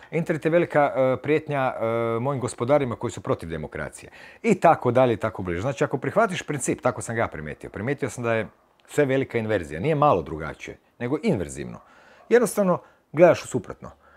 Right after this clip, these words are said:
Jer, e, kak se zove, to što stiže od vrha sustava, kao prvo ćeš uočiti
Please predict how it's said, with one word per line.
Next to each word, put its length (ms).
Jer, 200
e, 360
kak 140
se 60
zove, 200
to 160
što 140
stiže 300
od 100
vrha 200
sustava, 400
kao 140
prvo 180
ćeš 220
uočiti 480